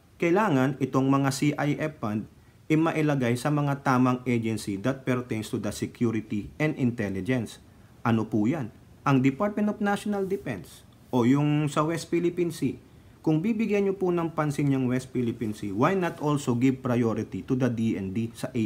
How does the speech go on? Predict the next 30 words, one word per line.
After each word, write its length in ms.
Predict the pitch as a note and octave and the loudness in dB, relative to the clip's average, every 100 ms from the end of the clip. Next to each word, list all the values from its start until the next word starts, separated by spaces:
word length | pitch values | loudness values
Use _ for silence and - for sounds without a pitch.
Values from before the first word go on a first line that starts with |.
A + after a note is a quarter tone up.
| - | -2
F 160 | G2+ | -6
P 100 | - | -4
natin? 400 | G2 F2+ - G2 G2+ - - - - - - | -4 -6 -8 -10 -12 -20 -20 -20 -20 -20 -6
Kasi 240 | - G3+ A3 | 0 2 2
hindi 240 | G3+ F3 | 2 4
lang 160 | F3 F3 | 2 2
naman 320 | F3+ F3+ F3 | 0 0 0
sa 160 | F3 E3+ | -2 -2
West 240 | E3+ E3 | -2 -2
Philippine 400 | F3 E3 E3 E3+ | -2 -2 -2 -2
Sea 160 | D#3+ E3 | -2 0
tayo 160 | D#3+ | 0
may 160 | D#3+ D#3 | 0 -2
problema 580 | D#3+ D3+ D3 C#3+ F#3 F3+ | -2 0 0 0 -2 -6
eh. 80 | C#3+ - - - | -12 -20 -20 -4
Itong 400 | D3+ D3+ E3+ D3+ | -2 2 2 4
lingering 560 | D3+ A3 A3 G3 F#3+ F#3 | 4 4 2 2 2 2
problem 480 | E3+ E3 D#3 D#3 D3+ | 0 0 0 0 0
natin 320 | C#3+ C#3 C#3 | 0 0 -2
sa 80 | C#3 | 0
insurgents, 720 | C3+ B2+ B2+ A#2 G#2 G2 - A#2 | -2 0 -2 -2 -4 -6 -8 -6
no, 160 | A#2+ - - - | -6 -8 -18 -4
na 80 | - | -2
kung 240 | - F3+ D#3+ | 0 -2 2
saan 320 | D3+ C3+ C3 | 2 4 4
mga 260 | A#2 A2+ | 4 2
buhay 320 | G#2 D#3 E3 D#3+ | 2 2 2 0
ng 100 | D#3 | -2
kabataan, 720 | D3+ C#3+ C#3+ C#3 B2+ - G2+ | -2 -2 -2 -2 -2 -2 -6
mga 400 | G#2 A2 A2 G#2+ | -4 -2 -2 -4